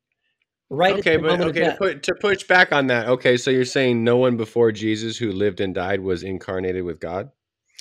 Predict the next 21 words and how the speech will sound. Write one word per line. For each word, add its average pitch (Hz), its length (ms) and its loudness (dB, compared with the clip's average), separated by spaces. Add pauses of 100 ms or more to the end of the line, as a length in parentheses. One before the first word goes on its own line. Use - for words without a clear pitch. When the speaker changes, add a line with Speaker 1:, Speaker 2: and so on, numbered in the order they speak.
(840)
Speaker 2:
'Cause, 113 240 2
so 135 100 2
God 123 220 4
had, 110 260 0
bec-, - 280 -4 (100)
I 131 160 2
would 123 180 2
say 117 180 0
God 117 260 0
has 107 120 -6
experienced 120 520 -2
death 123 200 0
every 120 220 -2
time 120 260 -2
anything, 117 500 -4
like, 107 340 -4
anything 110 460 -6
is 82 140 -8
lived 85 220 -8
and 85 100 -10
died. 80 280 -10